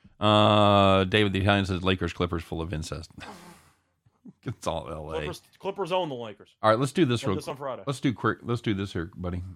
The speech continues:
Speaker 1: Um, let's talk about the N C A A tournament 'cause we, as we mentioned, we do start that up today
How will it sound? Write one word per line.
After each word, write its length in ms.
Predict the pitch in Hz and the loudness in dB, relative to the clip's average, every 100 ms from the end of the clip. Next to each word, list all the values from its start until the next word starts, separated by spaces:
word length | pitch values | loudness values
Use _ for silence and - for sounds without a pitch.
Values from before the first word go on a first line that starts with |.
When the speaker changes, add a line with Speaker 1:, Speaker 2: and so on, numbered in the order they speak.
| - | -10
Speaker 1:
Um, 560 | 92 90 87 85 87 - _ _ _ _ _ _ _ | -6 -6 -6 -8 -10 -14 _ _ _ _ _ _ _
let's 80 | - | -6
talk 140 | 139 | -4
about 120 | 110 104 | -2 -2
the 100 | 92 | -4
N 100 | 90 | -2
C 120 | 90 | -4
A 40 | |
A 60 | 87 | -2
tournament 360 | 92 92 85 | -2 -2 -4
'cause 120 | - 87 | -6 -6
we, 120 | 85 | -6
as 180 | 90 92 | -4 0
we 80 | 90 | 0
mentioned, 260 | 92 87 | 0 -2
we 60 | 82 | -4
do 100 | 87 | -4
start 260 | - 87 87 | 0 2 2
that 140 | 85 | 2
up 140 | 85 87 | 0 0
today 400 | 87 87 82 | 0 2 2